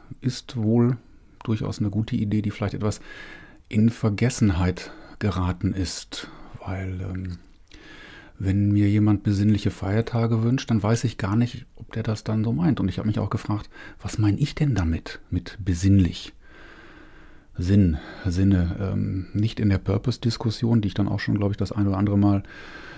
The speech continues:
mm, ja, wie soll man sagen, mm, nicht nett betrachtet habe, sondern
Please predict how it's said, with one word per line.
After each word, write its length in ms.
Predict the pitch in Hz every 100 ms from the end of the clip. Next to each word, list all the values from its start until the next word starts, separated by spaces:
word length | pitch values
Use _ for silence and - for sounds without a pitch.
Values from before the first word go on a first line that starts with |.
| -
mm, 380 | - 101 98 98 - - - - - - 92
ja, 280 | 90 90 87 - 98
wie 60 |
soll 100 | 95
man 180 | 92 92
sagen, 460 | 92 98 98 87 - - - - - -
mm, 300 | - 110 92 - -
nicht 300 | 113 104 -
nett 240 | 101 104 -
betrachtet 600 | - - 87 - 113 110
habe, 300 | 113 127 147 - - - - - - -
sondern 560 | 104 107 110 110 110